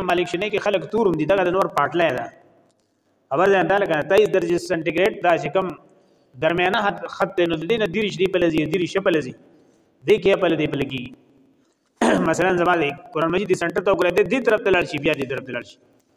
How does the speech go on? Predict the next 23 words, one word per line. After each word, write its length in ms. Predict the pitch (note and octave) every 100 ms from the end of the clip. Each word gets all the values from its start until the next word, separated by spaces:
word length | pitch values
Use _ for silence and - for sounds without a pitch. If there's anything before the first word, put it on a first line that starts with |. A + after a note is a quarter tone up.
| _ _ C3+
نو 80 | E3
دا 60 |
چې 100 | F#3 G3
کم 100 | C4+ C4+ -
قطبونه 420 | F#3+ F3 B3+ A3+
دي، 60 | F#3+ F#3+
قطب 180 | D#3+ -
شمالي، 340 | F#3 E3+ F#3 D#3+ - - _ _ _ _ _ _ _ -
نو 80 | D3+
په 80 | G3+
دې 80 | B3
باندې 180 | G#3 F#3 F#3+
واورې 200 | B3 G3
پرتې 220 | E3+ D3 D#3
دي. 80 | D3
دې 60 | G3+
کې 80 | G3 F#3
شپږ 200 | - G#3 G3+
میاشتې 220 | F#3 F3
شپه 120 | - G3+
راشي 180 | G#3 F3+
او 60 | D3+
شپږ 180 | -